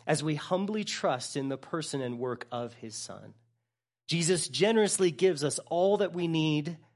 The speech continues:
yearn for, and all that we're commanded to walk in and become, and we could never deserve, earn, or produce that grace on our own. And so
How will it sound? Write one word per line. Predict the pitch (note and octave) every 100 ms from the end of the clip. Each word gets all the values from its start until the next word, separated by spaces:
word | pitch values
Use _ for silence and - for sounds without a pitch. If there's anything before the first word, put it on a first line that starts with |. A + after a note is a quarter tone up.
| _ _ _ _ _ _
yearn | B2+ B2+ G3 G#3+ G#3
for, | - C3 A2+ A2 D3 _ _ _ -
and | D#3 D#3 -
all | D#3+ F3 G3
that | D#3+
we're | C#3+
commanded | - D3 C#3 C#3 D3
to | C3+
walk | A#2+ B2 A#2+ D3
in | C3
and | B2+
become, | B2 - B2 B2 C3+
and | B2+
we | C3+
could | D#3 D3
never | D#3 D#3+ F3
deserve, | E3+ C#3 C3+ B2 B2 B2 - - _ -
earn, | C3 A#2 A2+ A2+ -
or | B2+
produce | A#2+ - A#2+ A2 B2 B2+ -
that | A#2+ A#2
grace | A#2 G#2 G2 - - -
on | G#2+ G#2+
our | G#2 G#2+
own. | A2+ G#2 G2+ - - -
And | B2+ C3
so | D#3+ D3+